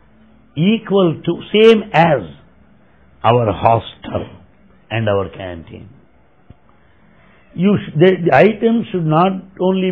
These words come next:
be delicious, they should also be quantitatively good." <clears throat> So all the food that you serve should be qualitatively and quantitatively rich enough.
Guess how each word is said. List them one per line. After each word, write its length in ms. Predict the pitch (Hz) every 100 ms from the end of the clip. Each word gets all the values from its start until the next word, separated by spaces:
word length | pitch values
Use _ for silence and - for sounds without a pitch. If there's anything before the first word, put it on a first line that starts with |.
| 151
be 60 | 135 107
delicious, 580 | 156 220 208 - 254 - - _ _ _ _ _ _ _ _ _
they 120 | - 98
should 160 | - 104
also 640 | 104 113 - 156 196 - _ _ _ _ _ _ _ _ _
be 180 | - 104 -
quantitatively 1040 | - 190 208 214 233 226 214 185 180 151 101 101
good." 140 | 87 - _ _ _ - -
<clears throat> 260 | - - _ _ _ - _ -
So 60 |
all 320 | 185 185 233
the 120 | 240 202 -
food 180 | 220
that 220 | 190 170 -
you 160 | 131 117
serve 280 | - 156 - - - _ _ _ _ _ _ _ _ _ -
should 240 | 180 139
be 420 | 165 226 262 254 - _ _ _ _
qualitatively 1300 | - 143 190 233 233 185 180 139 156 156 190 247 381 - _ _ _
and 340 | 147 160 160 -
quantitatively 1080 | 175 196 233 247 247 226 208 208 208 202 196
rich 220 | 214 - 214
enough. 220 | 202 139